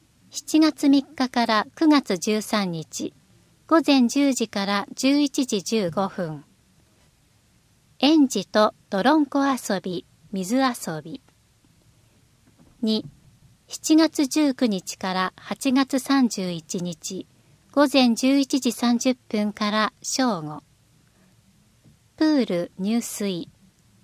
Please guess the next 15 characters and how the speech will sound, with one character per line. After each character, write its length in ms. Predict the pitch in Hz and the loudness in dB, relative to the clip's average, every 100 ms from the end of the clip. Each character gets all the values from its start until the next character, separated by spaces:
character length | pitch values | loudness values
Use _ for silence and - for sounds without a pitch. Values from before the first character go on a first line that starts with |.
| _ - | _ -10
月 320 | 196 - - | -10 -8 -4
曜 240 | 277 277 208 | 0 0 0
日、 240 | 175 165 _ | -4 -10 _
水 340 | - 214 214 | -6 -4 -2
曜 280 | 208 185 160 | -2 -2 -4
日、 180 | 160 170 _ - | -8 -14 _ -12
木 340 | 180 - 233 | -12 -6 -4
曜 300 | 208 165 143 | -2 -4 -8
日。 140 | - - _ _ _ _ _ _ _ _ _ _ _ - | -14 -16 _ _ _ _ _ _ _ _ _ _ _ -6
当 160 | 233 247 | -2 -2
日 440 | 240 233 - 220 262 202 | -2 -6 -4 -6 -6 -10
直 80 | - | -10
接 380 | - 220 - 220 | -8 -10 -8 -10
で 180 | 214 208 | -8 -10
す。 240 | - | -16